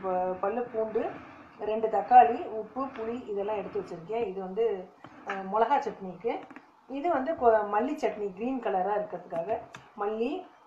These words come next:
அஹ், அப்புறமா வந்து இது ஒரு தக்காளி, ஒரு மூணு,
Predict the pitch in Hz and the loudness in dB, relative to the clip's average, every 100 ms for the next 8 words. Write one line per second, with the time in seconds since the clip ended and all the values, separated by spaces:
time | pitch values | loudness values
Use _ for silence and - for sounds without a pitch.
0 | - 208 202 196 190 190 190 190 185 214 | -8 -4 -4 -2 -2 0 0 0 0 -2
1 | 208 220 202 202 233 202 180 175 175 170 | 0 0 0 0 2 2 0 -8 -10 -12
2 | 180 175 170 - - 226 220 220 254 247 | -12 -12 -14 -20 0 2 6 4 10 8
3 | 254 269 202 196 208 | 8 0 -2 -4 -4